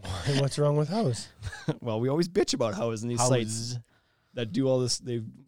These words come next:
Speaker 2: you have to pay for leads, and then they tell you how much a deck should cost, and then contractors are like, gotta fight with the Houzz site said and
Speaker 3: Yeah.
Speaker 2: Home Advisor and all that crap.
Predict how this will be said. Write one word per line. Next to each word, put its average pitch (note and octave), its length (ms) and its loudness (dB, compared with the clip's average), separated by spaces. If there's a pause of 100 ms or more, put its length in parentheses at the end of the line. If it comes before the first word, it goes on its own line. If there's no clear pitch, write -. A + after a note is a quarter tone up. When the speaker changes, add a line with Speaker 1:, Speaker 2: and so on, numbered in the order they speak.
(160)
Speaker 2:
you B2+ 80 -20
have A#2 100 -8
to - 60 -20
pay C#3+ 200 4
for B2+ 120 -2
leads, C3 320 2
and C3 60 0
then A#2 80 0
they A2+ 60 -2
tell B2 160 0
you A#2+ 60 0
how B2 60 0
much A#2+ 140 -2
a A2 40 -8
deck A#2+ 220 -2
should A#2+ 120 -4
cost, B2 420 0
and A#2 80 -6
then G2+ 180 -6
contractors A2 560 -6
are A2 40 -6
like, G#2 200 -6 (180)
gotta G#2+ 160 -10
fight A#2 300 -4
with A#2 100 -8
the - 80 -10
Houzz B2 560 -2
site A#2+ 260 -2
said A#2+ 280 -2
and G#2 240 -8
Speaker 3:
Yeah. G2 100 -10
Speaker 2:
Home C3 200 -2
Advisor A#2+ 500 0
and A#2 80 -2
all A2 140 -2
that A#2+ 120 -6
crap. B2+ 260 -2